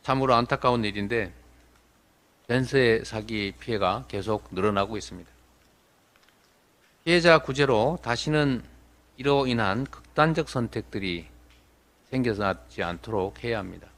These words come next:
우리 당은 보안 입법을 약속해서 그 약속대로 이미 개정안을 발의해 놨습니다. 전세 사기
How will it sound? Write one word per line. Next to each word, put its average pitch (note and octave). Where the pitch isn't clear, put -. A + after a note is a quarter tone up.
우리 A2
당은 C3
보안 C3+
입법을 B2+
약속해서 A2
그 D3
약속대로 A#2+
이미 A2+
개정안을 G#2
발의해 A2
놨습니다. G2
전세 D3+
사기 C3+